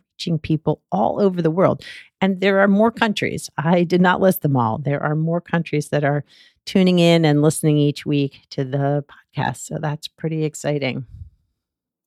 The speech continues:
Over the last four years, we've transitioned from Woman Warriors to the Awaken Your Wise Woman podcast. And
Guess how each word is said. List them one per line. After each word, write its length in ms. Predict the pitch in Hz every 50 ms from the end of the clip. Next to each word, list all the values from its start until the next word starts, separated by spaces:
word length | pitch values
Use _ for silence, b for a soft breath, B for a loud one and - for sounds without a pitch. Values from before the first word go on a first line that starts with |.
| _ _ _ _ _ _ _ _ _ _ _ _ _ _ _ _ _ _ _ _ _ _ -
Over 180 | 175 160 147 160
the 100 | 151 147
last 300 | 151 156 165 165 - -
four 160 | - 165 165
years, 420 | 156 151 151 156 156 156 151 -
we've 240 | - 147 147 139 -
transitioned 840 | - - 151 147 147 139 - 151 143 - - 175 170 190 202 202 -
from 420 | - - 151 147 139 135 143 131 - _ _ _ _ _ _ _ _ _
Woman 340 | 175 175 175 170 170 156 147
Warriors 800 | 143 156 156 151 156 160 165 170 175 185 214 220 - - - _ _ _ _ _ _ _ _ _ _ _ _ _ _ _ -
to 260 | - 180 170 160 165
the 200 | 151 175 151 151
Awaken 400 | 147 147 151 156 156 - 170 156
Your 120 | 147 147 147
Wise 360 | 139 147 147 139 139 - -
Woman 280 | 160 156 160 165 180
podcast. 720 | - - 170 170 175 - - - 180 185 190 196 - - -
And 320 | 156 156 147 151 156 151